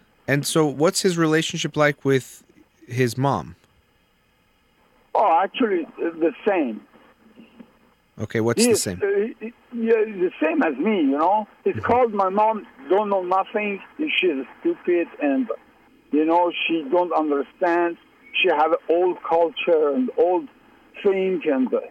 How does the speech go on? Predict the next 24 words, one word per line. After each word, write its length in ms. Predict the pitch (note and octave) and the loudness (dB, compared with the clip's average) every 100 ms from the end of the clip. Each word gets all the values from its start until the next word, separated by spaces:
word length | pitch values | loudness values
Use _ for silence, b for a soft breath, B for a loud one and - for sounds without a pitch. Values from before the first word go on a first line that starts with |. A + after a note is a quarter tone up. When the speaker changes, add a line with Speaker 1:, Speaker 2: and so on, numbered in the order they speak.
| - _ _ _ - | -14 _ _ _ -6
Speaker 2:
uh, 380 | C3 C3 B2+ A#2+ A2+ - | 0 2 2 0 -2 -10
the, 300 | - C4+ D3 C3+ A2+ | -12 -4 -4 -4 0
the, 240 | C3+ B2+ A#2 - - | 2 4 0 -4 -4
the 80 | C3 | 0
world 320 | E3+ G#3+ F3+ | 2 2 0
is 120 | D#3 | -2
different 400 | D3+ F3+ F#3 E3+ D#3+ | -4 -2 -2 -2 0
now. 260 | E3 D#3+ D3+ - | 2 2 0 -2
Everything 440 | D#3+ D#3+ - D3 - | -2 -2 -2 -6 -2
digital, 680 | F#3 C#3 D3 - D3 C#3 C3 | -2 -2 -4 0 0 0 0
everything, 520 | D3 C3 - D3+ C#3 A#2 _ _ _ _ _ | -2 -2 -2 -2 -2 -6 _ _ _ _ _
like, 260 | C#3 C3 A#2+ - - - | 0 2 0 -6 -8 -4
you 180 | D3 | -2
guys 300 | C3+ E3 E3 C3 | 2 2 2 0
don't 220 | D#3 E3+ | -2 0
understand. 840 | D#3+ D3 C3+ C3 - E3 D#3 D#3+ C#3 - - | 0 0 0 -2 -2 -2 0 0 -2 -8 -2
You 120 | D3 | 2
wanna 240 | D3 D3+ | 2 2
live 240 | C#3+ D3+ C3+ | 2 0 0
like 200 | B2 A2 B2 | -2 -2 -6
Iran 580 | A2 A#2+ D#3 E3 D#3 | 0 2 4 2 2
or 180 | C3 G#2 - | 0 -4 -2
some 200 | D3+ C#3 | -2 2
whatever. 580 | D3+ D3+ D3+ C#3+ C3+ | 0 2 2 4 2